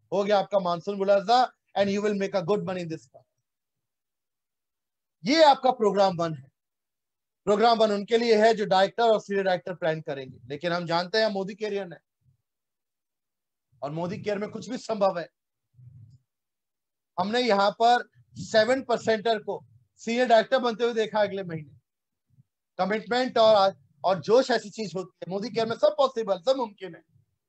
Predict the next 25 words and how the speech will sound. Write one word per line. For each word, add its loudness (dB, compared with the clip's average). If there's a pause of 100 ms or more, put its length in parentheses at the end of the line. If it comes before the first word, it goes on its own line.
(1000)
अब -2
आप 2
कहेंगे, -2
"दुष्यंत -4
जी, -4
छोड़िए 0
director, 2
senior -6
director, -8 (480)
हम -6
तो 0
इससे 0
आगे 4
का 0
सोच -2
रहे -10
हैं।" -20 (880)
तो -2
आइए 2
इससे 0
आगे 0
की -12
बात -6
करते -18
हैं। -20